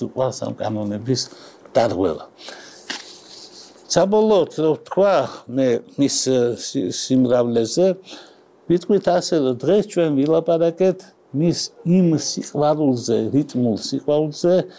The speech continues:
როგორიც მას აქვს ისეთ ლექსებში, როგორიც არის, „როგორც ნისლის ნამქერი“, „წიგნი ვედრებიანი, ალოცება სატანის“, „საიდუმლო ალების“, „ზღვათა იდუმ ალების“ და ასე შემდეგ. ან „ცა ვარსკვლავების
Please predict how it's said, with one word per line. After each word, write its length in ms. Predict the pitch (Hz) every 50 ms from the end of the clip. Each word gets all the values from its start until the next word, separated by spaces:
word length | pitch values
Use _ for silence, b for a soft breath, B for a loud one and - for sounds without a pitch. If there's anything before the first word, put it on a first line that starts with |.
| B B B B B -
როგორიც 340 | 135 139 160 156 143 - - 131
მას 200 | 139 139 - - 143
აქვს 200 | 147 131 - 131
ისეთ 240 | 117 - - 131 - - 123
ლექსებში, 440 | 123 - - - 123 120 - - 127
როგორიც 360 | 117 110 107 113 117 107 - - 127
არის, 280 | 117 110 110 120 117 107 - - - -
„როგორც 300 | 117 117 123 120 - - - 110
ნისლის 480 | 110 117 113 - - 110 117 117 113 - -
ნამქერი“, 720 | 107 101 98 107 113 110 - - - 120 117 113 110 110 110 B B B B B B B
„წიგნი 440 | - - 143 135 127 135 139 139 135 123
ვედრებიანი, 920 | 123 123 123 117 104 127 123 131 131 110 95 110 117 131 135 131 127 127 120
ალოცება 600 | 117 117 117 120 120 - - 127 127 120 127 123 120
სატანის“, 580 | - - 113 117 113 - 104 110 117 120 117 - B B B -
„საიდუმლო 640 | - - 156 151 151 139 151 151 147 143 143 147 131
ალების“, 720 | 117 113 120 127 131 131 127 131 127 117 123 135 131 127 127 -
„ზღვათა 320 | 107 123 127 123 - 139
იდუმ 360 | 123 123 113 117 127 123 120 110
ალების“ 580 | 107 110 117 120 123 127 123 120 117 110 110 - - B B B B B B
და 80 | - 123 120
ასე 160 | 117 - 127 117
შემდეგ. 380 | - - 113 110 107 107 107 - B B B B B B B
ან 160 | 120 131 131 127 131
„ცა 220 | - - 175 156 147 135
ვარსკვლავების 760 | 123 127 123 117 - - - 156 151 147 139 127 127 135 131